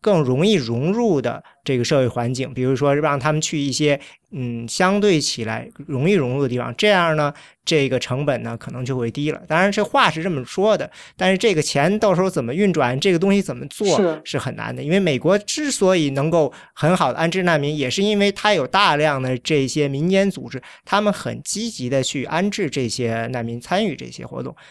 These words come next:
Speaker 1: 就像这很多基督教组织，其实他们其实是对难民是很开放的。
Speaker 2: 是。是。呃，还有一点就是我想到，就是说其实这次叙利亚难民潮跟之前几次，比方说索马里内战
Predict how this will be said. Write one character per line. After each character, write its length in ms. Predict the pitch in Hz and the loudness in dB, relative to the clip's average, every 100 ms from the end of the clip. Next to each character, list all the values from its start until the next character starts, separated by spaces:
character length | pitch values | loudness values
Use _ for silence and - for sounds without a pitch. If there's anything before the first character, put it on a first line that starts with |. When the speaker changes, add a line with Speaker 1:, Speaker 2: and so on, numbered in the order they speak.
| _ | _
Speaker 1:
就 120 | - 156 | -6 -2
像 460 | 156 147 139 135 | 2 2 2 -2
这 180 | 127 139 | -2 -4
很 220 | 113 123 | -4 -6
多 160 | 120 143 | 0 0
基 140 | 147 | 0
督 120 | 175 185 | -2 0
教 160 | 185 | 0
组 140 | 139 123 | 0 -6
织， 140 | 123 | -10
其 140 | - | -8
实 120 | 151 180 | -6 -4
他 140 | 165 | -4
们 100 | 165 | -4
其 180 | 160 131 | -4 -8
实 40 | |
是 220 | 135 190 156 | -2 0 0
对 220 | 131 117 | -2 -4
难 140 | 135 | -6
民 140 | 120 139 | -4 -6
是 80 | 131 | -8
很 100 | - | -8
开 160 | 135 131 | -4 -2
放 260 | 151 123 | -2 -4
的。 60 | - | -12
Speaker 2:
是。 60 | - | -20
是。 60 | - _ - | -20 _ -2
呃， 240 | 220 208 - | 0 0 0
还 160 | 240 | 0
有 160 | 311 285 | 0 -2
一 80 | 254 | -4
点 300 | 202 160 156 | -2 -2 0
就 160 | 226 | 0
是 200 | 202 190 | 2 0
我 160 | 175 208 | 2 0
想 300 | 208 156 147 | 0 -2 0
到， 180 | 196 190 | 0 0
就 160 | 196 | -2
是 60 | 185 | 0
说 100 | 202 | -2
其 220 | 196 240 | -2 -4
实 160 | 233 220 | -2 -2
这 220 | 254 220 | 0 0
次 240 | - 208 | -2 -8
叙 180 | 196 214 | -4 -2
利 60 | 202 | 0
亚 160 | 196 | 0
难 180 | 185 180 | -2 -6
民 140 | 160 | -8
潮 340 | 175 151 151 151 _ _ _ | -8 -6 -6 -6 _ _ _
跟 420 | 233 214 214 214 _ _ _ | 0 0 0 -6 _ _ _
之 200 | - 262 | -6 -2
前 260 | 240 196 214 | 0 2 0
几 100 | 170 | -2
次， 160 | - 165 | -10 -6
比 120 | 151 | -2
方 180 | 175 175 | -2 0
说 160 | 190 | -2
索 180 | 185 190 | -2 -2
马 220 | 180 185 | -2 -2
里 140 | 170 147 | -4 -6
内 180 | 156 | -6
战 240 | 151 151 | -2 -4